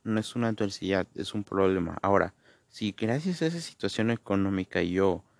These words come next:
no tengo los recursos necesarios, no tengo para comer, me hace falta el lo-, agua, no tengo los recursos básicos, entonces sí estoy en una adversidad. Pero si yo puedo sobrevivir,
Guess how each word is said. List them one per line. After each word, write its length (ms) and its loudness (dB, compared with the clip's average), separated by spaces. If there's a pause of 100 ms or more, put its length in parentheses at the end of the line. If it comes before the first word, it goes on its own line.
(260)
no 200 0
tengo 340 -4
los 240 -4
recursos 340 -8
necesarios, 760 -2
no 220 -4
tengo 340 0
para 240 0
comer, 540 0 (340)
me 160 0
hace 180 -4
falta 340 -2
el 180 0
lo-, 140 -2 (140)
agua, 400 4
no 320 2
tengo 340 -2
los 180 -6
recursos 400 -8
básicos, 400 -2
entonces 560 0
sí 100 -8
estoy 240 -10
en 60 -2
una 160 0
adversidad. 520 0 (2250)
Pero 240 6
si 160 -4
yo 140 4
puedo 280 6
sobrevivir, 880 -2